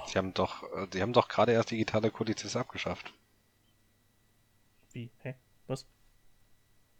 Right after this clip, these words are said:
Speaker 2: Hab ich was verpasst?
Speaker 1: In der achten gab's alle Kodizes auch in der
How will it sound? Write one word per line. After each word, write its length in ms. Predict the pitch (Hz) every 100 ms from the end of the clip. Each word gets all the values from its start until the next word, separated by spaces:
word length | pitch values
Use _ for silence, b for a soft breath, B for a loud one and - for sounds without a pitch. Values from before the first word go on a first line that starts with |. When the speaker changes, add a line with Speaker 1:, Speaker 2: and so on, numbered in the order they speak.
| _ _ _ _ -
Speaker 2:
Hab 80 | 120
ich 80 | 151
was 100 | -
verpasst? 420 | - 147 - - - _ _ _ _ -
Speaker 1:
In 120 | 101
der 120 | 95
achten 300 | 98 - -
gab's 300 | 113 107 -
alle 400 | - 95 104 107
Kodizes 580 | 110 - 113 110 117 104
auch 160 | 107 -
in 60 |
der 100 | 104